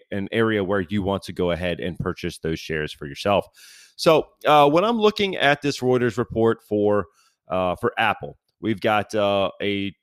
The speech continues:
trailing P E that is, uh, trading at a twenty-five percent premium. We've also got a forward P E that is trading at a twenty-eight percent premium. Now, we aren't seeing twenty-eight percent, uh, E P S growth on this company, right?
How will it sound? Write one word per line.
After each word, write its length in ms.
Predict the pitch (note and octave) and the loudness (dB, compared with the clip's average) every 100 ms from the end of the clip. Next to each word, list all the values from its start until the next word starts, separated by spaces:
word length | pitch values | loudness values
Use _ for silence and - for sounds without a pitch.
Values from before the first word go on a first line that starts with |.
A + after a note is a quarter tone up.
| _ | _
trailing 480 | - C#3+ E3 D#3+ D#3 | -8 -2 0 0 -4
P 160 | - C#3 | -2 -2
E 280 | G#2+ A#2+ A2 | 0 0 2
that 180 | G#2+ | 2
is, 200 | G2+ F2+ - | 2 -2 -4
uh, 120 | F#2 - | -6 -4
trading 360 | A#2+ A#2 A#2 | -4 -4 -4
at 120 | G2 | -2
a 80 | G2 | -4
twenty-five 640 | F2+ - F#2+ F#2 F2 E2+ - | -4 -8 -6 -6 -2 -4 -4
percent 380 | E2 F2 D#2 | -10 -8 -10
premium. 400 | - F#2 F2 D#2 - - _ | -6 -6 -4 -6 -10 -20 _
We've 160 | F2+ G2+ | -6 0
also 320 | G#2 C#3+ C3+ | 2 2 2
got 220 | A#2+ A2+ A2 | 2 2 0
a 80 | |
forward 480 | G#2 B2+ D3+ D3+ G#2 | -2 2 6 6 4
P 100 | G#2 | -2
E 240 | G2+ F#2+ G2 | -4 -2 0
that 160 | F2+ | 0
is 140 | F2+ - | -2 -4
trading 360 | G2 F2+ F2+ - | -4 -2 -4 -6
at 120 | E2+ | -4
a 120 | F2+ | -4
twenty-eight 680 | F2 - G2 G2 - C3+ F3+ | -4 -6 -4 -4 0 0 0
percent 360 | - C3 G#2 F2 | -2 0 0 0
premium. 420 | G#2 F#2+ F2 D#2 - - - _ - | 0 0 0 -4 -8 -20 -20 _ 0
Now, 280 | D3 D3 | 4 4
we 260 | - B2 C#3+ | 4 2 2
aren't 340 | C#3+ E3 F3 | 4 2 2
seeing 460 | - D#3 D#3 D3+ C#3+ | -2 0 2 0 -2
twenty-eight 600 | - A#2+ C3+ C3+ A2+ A2+ | -2 0 0 2 0 0
percent, 520 | B2 - G2+ G#2+ - | -4 -2 -2 -2 -2
uh, 240 | A2+ G#2+ G#2 | 2 2 2
E 160 | A2+ A2+ | 0 -2
P 240 | A2 G#2+ | 0 2
S 160 | G#2+ - | 2 0
growth 500 | - F#2 C3 B2+ - | -2 4 4 4 0
on 140 | F#2+ | -4
this 160 | F#2+ G2 | -2 -4
company, 400 | A2+ C3+ G2 D#2 | -2 -4 -4 -4
right? 220 | F2 G#2 | -2 -4